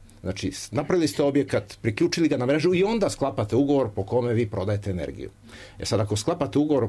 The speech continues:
po kome prodajete energiju po povlašćenim uslovima, vi to ne možete da podnesete, nijedan investitor, nijedna banka, nikakav fond ne može da podnese da napravi investiciju pa da onda čeka da vidi da li je, e,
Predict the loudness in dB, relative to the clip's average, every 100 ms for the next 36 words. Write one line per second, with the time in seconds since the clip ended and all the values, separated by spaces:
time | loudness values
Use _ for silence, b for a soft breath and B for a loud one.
0 | -2 -2 0 0 2 2 2 2 2 2
1 | 2 0 0 -4 0 2 2 2 -2 -2
2 | -8 -14 -12 -8 -6 0 2 2 2 0
3 | 0 2 2 2 2 0 0 2 2 0
4 | 2 2 0 -2 -4 -2 0 2 4 2
5 | 0 -2 -4 -4 -14 -14 B B B -20
6 | -4 0 2 2 2 0 -2 -2 -2 0
7 | 0 0 0 0 0 0 -4 -10 B B
8 | B 0 2 2 2 2 0 2 0 0
9 | 2 2 0 0 0 2 2 2 4 2
10 | 2 -2 -2 0 0 2 0 0 0 0
11 | 0 0 0 2 2 2 2 2 4 4
12 | 4 0 -4 0 2